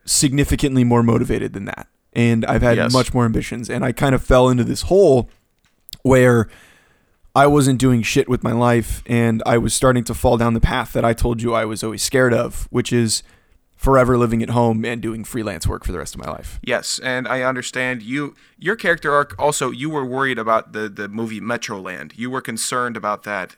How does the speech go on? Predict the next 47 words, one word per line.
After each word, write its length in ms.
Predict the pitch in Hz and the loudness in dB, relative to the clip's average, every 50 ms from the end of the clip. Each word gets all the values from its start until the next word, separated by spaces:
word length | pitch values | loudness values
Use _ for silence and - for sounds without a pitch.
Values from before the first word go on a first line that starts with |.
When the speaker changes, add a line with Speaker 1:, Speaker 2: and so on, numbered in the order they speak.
| _ | _
Speaker 2:
and 160 | - 110 110 110 | -12 -12 -10 -10
you 100 | 110 110 | -10 -8
had 160 | 113 104 90 | -10 -10 -8
much 300 | 110 107 107 - - - | -8 -10 -10 -10 -12 -12
angst 500 | - 113 113 107 - - - - - - - | -10 -10 -10 -8 -10 -10 -10 -10 -10 -12 -12
about 480 | - 95 92 101 98 98 90 92 - 101 | -14 -8 -6 -4 -6 -6 -6 -10 -14 -12
doing 240 | - 110 107 104 104 | -12 -10 -10 -10 -8
something 300 | 87 85 85 90 95 90 | -10 -10 -10 -12 -14 -14
with 160 | 92 87 - | -14 -14 -14
your 100 | 87 87 | -14 -12
life. 380 | 80 78 82 85 - - - _ | -10 -10 -10 -12 -14 -20 -20 _
Whereas 320 | - 104 101 98 98 92 | -14 -10 -8 -8 -8 -8
I 220 | - - 110 110 110 | -8 -6 -6 -6 -6
watched, 380 | 101 95 101 - - - - - - | -6 -6 -6 -6 -8 -14 -20 -6 -4
I 100 | 110 113 | -2 -2
watched 260 | 117 113 107 107 - | 0 0 -2 -2 -2
that 160 | - 95 90 | -8 -8 -10
movie, 320 | - 95 92 82 95 90 - _ _ - - _ _ _ _ | -10 -12 -12 -10 -10 -12 -12 _ _ -20 -20 _ _ _ _
and 360 | - 101 98 95 95 95 87 - | -10 -8 -8 -8 -10 -12 -14 -12
it 160 | 107 107 87 | -12 -12 -10
was, 560 | - 104 104 101 98 101 95 - - - - _ _ _ _ _ _ _ _ _ _ _ _ | -8 -8 -8 -8 -8 -8 -10 -10 -10 -10 -12 _ _ _ _ _ _ _ _ _ _ _ _
I 120 | 110 117 | -8 -6
didn't 160 | 117 117 113 | -6 -6 -6
really 160 | 101 104 104 95 | -8 -8 -10 -10
like 420 | 92 101 85 98 104 104 101 - | -10 -12 -12 -8 -8 -8 -8 -8
the 100 | - 90 - | -12 -14 -12
movie. 320 | 104 107 98 - 69 64 | -12 -12 -12 -10 -10 -12
I 40 | - | -12
thought 180 | - - 85 92 | -12 -12 -10 -10
everybody 340 | 98 98 90 - 85 90 87 | -10 -12 -12 -12 -10 -10 -10
was 120 | 85 82 - | -12 -12 -14
being 160 | 101 92 78 | -14 -16 -14
a 60 | 71 | -14
little 180 | 73 71 69 65 | -16 -16 -14 -14
over, 220 | 82 80 - - - - - | -14 -14 -16 -20 -20 -16 -14
overdramatic. 560 | 98 101 87 80 - - 80 67 69 58 - - _ _ - - | -14 -12 -12 -14 -14 -12 -10 -10 -8 -10 -12 -18 _ _ -18 -10
Speaker 1:
Mm-hmm. 240 | 139 131 123 120 113 | -8 -8 -6 -6 -8
Speaker 2:
But 200 | 107 110 107 - | -6 -6 -6 -6
you 240 | 107 110 117 113 110 | -6 -6 -6 -4 -4
had 200 | 107 - 117 107 | -4 -4 -4 -4
a 180 | 101 104 107 - - _ _ | -6 -6 -8 -14 -20 _ _
resounding 600 | 120 117 113 113 104 120 123 143 147 135 120 113 | -10 -10 -8 -8 -4 0 2 2 2 0 -2 -6
connection 400 | 107 123 107 113 107 - - 117 104 | -8 -8 -8 -8 -6 -6 -8 -8 -8
with 120 | 101 - | -8 -6
that 160 | 82 98 92 | -6 -6 -4
movie 440 | 104 123 135 127 107 110 104 98 117 - | -4 -4 -6 -4 -4 -6 -8 -8 -12 -14
because 760 | - 104 - - 104 101 101 101 98 98 - - - - - | -16 -16 -10 -6 -6 -4 -4 -6 -8 -10 -10 -10 -10 -12 -14